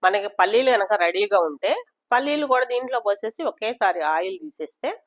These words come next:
ఇటు పల్లి ఆయిల్, ఇటు కొబ్బరి నూనె రెండు అయిపోతాయి. లేదు ఇంకేమన్నా మీకు నువ్వులు నూనె తీయాలన్నా, లేదు అంటే సన్‌ఫ్లవర్ ఆయిల్ తీసుకోవాలి అన్నా, ఏ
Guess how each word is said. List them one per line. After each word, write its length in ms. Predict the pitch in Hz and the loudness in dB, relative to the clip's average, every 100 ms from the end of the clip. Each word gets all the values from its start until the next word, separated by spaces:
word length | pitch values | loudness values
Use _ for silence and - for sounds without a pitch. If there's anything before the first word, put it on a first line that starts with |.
| _ - _ - | _ -20 _ -12
ఇటు 160 | 185 185 | -10 -4
పల్లి 300 | 180 180 208 | -2 0 2
ఆయిల్, 300 | 208 208 233 | 4 4 0
ఇటు 180 | 349 294 | -6 -6
కొబ్బరి 340 | - 180 190 185 | -2 0 0 0
నూనె 220 | 180 247 | 0 0
రెండు 260 | 220 175 202 | -2 -2 -2
అయిపోతాయి. 460 | 175 - 160 262 | -4 -4 -6 -6
లేదు 280 | 240 175 190 | -6 -6 -6
ఇంకేమన్నా 520 | 220 175 190 190 185 190 | -8 -8 -8 -6 -4 -6
మీకు 220 | 180 180 | -8 -8
నువ్వులు 440 | 170 170 190 196 185 | -8 -8 -8 -6 -4
నూనె 300 | 180 170 160 | -2 -4 -6
తీయాలన్నా, 580 | 160 160 156 156 156 156 156 | -4 -4 -2 -4 -4 -4 -6
లేదు 360 | 160 175 180 180 | -10 -10 -8 -8
అంటే 260 | 170 - 349 _ _ - _ _ | -8 -10 -10 _ _ -20 _ _
సన్‌ఫ్లవర్ 520 | 170 180 180 180 170 | -4 -4 -2 0 2
ఆయిల్ 200 | 156 160 | 0 -2
తీసుకోవాలి 600 | 156 - - 151 151 151 | -10 -12 -2 0 0 -2
అన్నా, 260 | 151 151 151 147 - _ - | -6 -6 -6 -8 -10 _ -8
ఏ 140 | 180 | -2